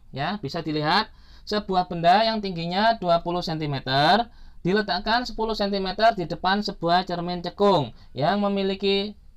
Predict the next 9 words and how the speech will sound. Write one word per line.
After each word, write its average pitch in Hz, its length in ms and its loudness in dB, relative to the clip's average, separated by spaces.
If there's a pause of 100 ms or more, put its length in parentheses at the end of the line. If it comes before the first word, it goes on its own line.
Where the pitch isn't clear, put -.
(160)
titik 196 320 -4
fokus - 560 -2
atau 175 160 -6
jarak 156 240 0
fokus 214 320 -4
lima 190 240 -2
belas 185 240 -2
sentimeter. 147 640 -4 (400)
Hitunglah 175 720 2